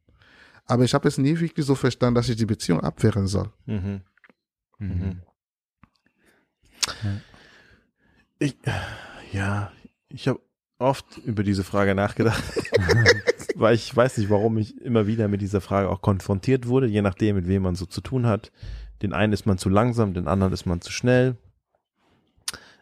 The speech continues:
Speaker 2: Ähm, auch mit Leitern unserer Gemeinde, wir haben sehr viele treue Menschen einfach, die sehr treu einfach an Leuten
Speaker 3: Mhm.
Speaker 2: dran sind. Und auf der einen Seite schätze ich das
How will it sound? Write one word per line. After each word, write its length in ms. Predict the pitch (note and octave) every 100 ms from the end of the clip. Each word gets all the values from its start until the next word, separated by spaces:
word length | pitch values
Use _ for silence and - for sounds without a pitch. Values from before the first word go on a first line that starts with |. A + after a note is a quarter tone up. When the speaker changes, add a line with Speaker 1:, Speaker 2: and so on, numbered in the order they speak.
| _
Speaker 2:
Ähm, 640 | F2+ F2 E2+ E2 D#2+ D#2 - _ -
auch 260 | G2+ F#2+
mit 180 | G#2 F#2+
Leitern 340 | F#2 G#2 A2
unserer 260 | G2+ F#2+ F2+
Gemeinde, 440 | F#2 F#2 A2+ A2
wir 100 | F2+
haben 140 | F#2+ F2
sehr 240 | F2+ G2
viele 280 | - F2 E2
treue 640 | - E2+ F2 G#2 F#2+ F#2 - _
Menschen 400 | E2+ F2+ F#2 E2
einfach, 420 | D#2 D#2+ - - - _ _
die 80 | G2+
sehr 460 | F#2+ A2+ A#2 G#2 F#2
treu 320 | - F#2 F2
einfach 260 | - - E2+
an 80 | E2+
Leuten 240 | F2 F2
Speaker 3:
Mhm. 40 |
Speaker 2:
dran 220 | F2 F2 F2
sind. 300 | F2+ F2 - - - _ -
Und 60 |
auf 80 | G2
der 100 | -
einen 120 | G2
Seite 200 | F#2+ F#2
schätze 300 | - C#3+ -
ich 80 | -
das 360 | B2+ A#2 -